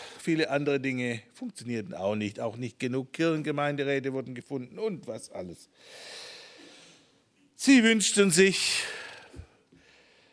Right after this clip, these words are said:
Jugendliche sollten wieder den Weg in die Kirche finden. Neue Ehrenamtliche sollten gewonnen werden. Die Gemeinde sollte wieder wachsen. Das alles brachten sie jede Woche im Gebet vor Gott.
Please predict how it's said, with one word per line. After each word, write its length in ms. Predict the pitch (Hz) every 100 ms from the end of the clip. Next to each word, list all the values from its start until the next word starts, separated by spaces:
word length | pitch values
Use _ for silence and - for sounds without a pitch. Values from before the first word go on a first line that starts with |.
| _
Jugendliche 560 | 147 190 196 190 170 160
sollten 340 | 165 170 160
wieder 160 | 156 139
den 220 | 139 135
Weg 240 | 139 139
in 100 | 127
die 120 | 127
Kirche 340 | 117 127 110 104
finden. 480 | 107 92 - 90 90 - _ _ - _
Neue 240 | 143 156
Ehrenamtliche 960 | 175 180 202 214 196 170 160 147 156 151
sollten 340 | 151 151 139
gewonnen 500 | 131 120 123 117 110
werden. 440 | 107 101 95 101 87 _ _ _ _ _ _ _ _ _
Die 80 | 127
Gemeinde 460 | 156 170 190 190
sollte 320 | 185 196 180 180
wieder 240 | 175 180
wachsen. 600 | 175 180 - - 135 113 - _ _ _ _ -
Das 200 | 160 156
alles 320 | 170 165 165
brachten 460 | - 151 139 - 143
sie 160 | 151
jede 320 | 160 175 165
Woche 220 | 151 135 139
im 120 | 131
Gebet 420 | 123 107 107 95
vor 180 | - 87
Gott. 280 | 82 -